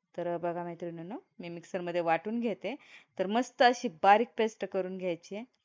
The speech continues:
तर, अ, बारीक पेस्ट झाल्यानंतर जे आपण, अ, पनीर कोटिंगसाठी ठेवलं होतं ना,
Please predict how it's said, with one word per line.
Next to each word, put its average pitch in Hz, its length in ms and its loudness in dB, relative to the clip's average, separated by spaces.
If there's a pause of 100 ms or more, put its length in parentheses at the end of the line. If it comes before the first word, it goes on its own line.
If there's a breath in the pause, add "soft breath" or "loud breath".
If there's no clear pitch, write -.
(540)
तर, 180 280 -2
अ, 175 40 -2
बारीक 185 320 2
पेस्ट 196 180 -4
झाल्यानंतर 190 640 -4 (260)
जे 196 60 2
आपण, 196 360 2
अ, 202 100 0
पनीर 208 280 -2
कोटिंगसाठी 202 560 -6
ठेवलं 202 240 -8
होतं 196 180 -10
ना, 339 100 -8